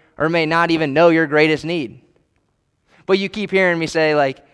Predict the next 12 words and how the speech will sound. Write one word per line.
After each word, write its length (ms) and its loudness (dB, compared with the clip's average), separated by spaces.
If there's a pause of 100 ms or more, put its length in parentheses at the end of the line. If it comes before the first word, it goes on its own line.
(480)
"But 100 -4
this 140 4
book 240 -2
is 100 -2
sufficient, 680 -6
it's 160 -20
perfect, 560 -8
it's, 260 -10 (180)
it's 180 -6
good, 440 2
it's 180 -6
life-giving, 920 -4